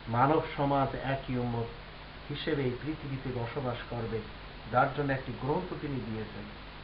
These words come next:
নবী রাসূলদের ক্যারেক্টার্সগুলি সব কোরআনে রয়েছে, কিভাবে চলতে হবে সব তিনি বলে দিয়েছেন। এতদা সত্ত্বেও আমরা আজ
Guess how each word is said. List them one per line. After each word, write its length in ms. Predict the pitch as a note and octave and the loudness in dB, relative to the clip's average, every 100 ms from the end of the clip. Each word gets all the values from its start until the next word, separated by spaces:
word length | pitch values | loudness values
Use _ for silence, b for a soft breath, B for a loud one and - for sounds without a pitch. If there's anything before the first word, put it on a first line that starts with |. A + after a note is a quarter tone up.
| - - - A#2+ | -12 -12 -6 2
নবী 180 | C#3 D#3+ | 6 8
রাসূলদের 460 | E3+ E3+ G#3+ G3+ G#3 - | 8 6 4 2 2 4
ক্যারেক্টার্সগুলি 800 | C#3+ D#3+ F3+ A3+ A3 - G3 E3+ | 4 4 4 4 4 -2 -4 -2
সব 100 | E3+ D3+ | -2 0
কোরআনে 320 | D3+ C#3 B2+ | 2 2 2
রয়েছে, 360 | A#2 A2+ G#2+ - - - - - - - - - - - | 0 -2 -6 -10 -12 -12 -12 -14 -14 -14 -14 -14 -10 -4
কিভাবে 360 | B2+ C3+ C3+ A#2+ | 2 4 4 2
চলতে 300 | C#3 D3 C#3+ | 4 2 2
হবে 220 | F3 F3+ D#3 - | 2 2 0 2
সব 160 | D#3+ D#3+ - | 6 6 6
তিনি 220 | D3 C3 B2 | 0 0 2
বলে 180 | D#3 D3 | 4 4
দিয়েছেন। 360 | B2 A2 G#2 G2 - - - - - - - - - | 0 -4 -6 -8 -10 -12 -12 -14 -14 -14 -14 -12 -8
এতদা 360 | A#2+ C#3 C3 B2+ | -4 0 0 0
সত্ত্বেও 360 | G3 F#3+ G3 E3+ | 0 2 6 8
আমরা 300 | D3 C#3+ C#3 | 8 8 10
আজ 180 | C#3 | 10